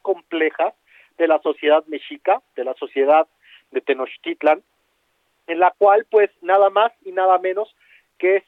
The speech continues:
se, eh, veneraba a su deidad más importante o tutelar, la deidad de la guerra, que era Huitzilopochtli. Era la fiesta grande de Huitzilopochtli y la fiesta pequeña de otra deidad importante que se llamaba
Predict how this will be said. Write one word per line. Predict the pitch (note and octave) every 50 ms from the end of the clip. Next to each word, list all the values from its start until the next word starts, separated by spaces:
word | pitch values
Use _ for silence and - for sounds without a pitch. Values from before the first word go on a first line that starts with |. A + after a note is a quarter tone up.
| _ -
se, | F#3+ G3 G3+ G#3+ G#3+ - _ _
eh, | - D3+ D3 C#3+ C#3+ C#3 B2+
veneraba | C#3 C#3 C#3 D3 D3+ F3 G3+ G#3 E3 E3 E3+ F3+ _ _ _ _ _ _ _
a | C3+ C3 _ -
su | E3+ E3+ E3+
deidad | - D3+ C#3 C3+ - D3 D3 D#3+ E3 _ _ _ _
más | C#3+ D3+ D#3+ D#3 _ F3
importante | E3 _ - C#3 C3 - - D#3 D3 C#3+ - - D3
o | D3
tutelar, | _ - B2+ _ - C3 C3 D3 F3 G#3 - - - _ _ _ _ _ _ _ -
la | C#3+ C#3
deidad | C#3 C3+ B2+ D3 D3
de | - C#3
la | C3 C3 B2+
guerra, | C3 E3+ F#3 F#3 G3 -
que | - D#3
era | D3 E3+ G3 - _ -
Huitzilopochtli. | C#3 D3 C#3 _ - B2+ B2 A#2+ _ - C#3 C3 - - _ _ G#2 G#2 - _ _ _ _ - _ - -
Era | D#3 F3+ F#3+ F3+
la | E3+ D#3 -
fiesta | _ - A3 A#3+ A#3 _ - G#3
grande | F#3+ F#3 F#3+ F#3+ G3 G3 F#3
de | D#3 C#3+
Huitzilopochtli | C3 - - _ - C#3 C#3 C3+ _ - G3 G3+ G3 - - _ G3 G3 G#3+ A3 _ _ _ - - _ _ _
y | - D3+
la | D#3 D#3 D3+
fiesta | - - G#3 A#3+ C4 B3+ - - A#3
pequeña | - - F3+ D#3+ _ - F#3+ F#3+ G3 G#3 G#3 G3+
de | F#3+ F3+ F3+
otra | F#3 _ F#3+ G3 F#3
deidad | E3 C#3+ D#3+ E3 E3
importante | F3+ - - D3+ C#3 - - D#3+ D#3 D3+ - F3+ -
que | - D3
se | _ C3
llamaba | B2+ C3 B2+ C3+ C#3 D3+ E3+ F#3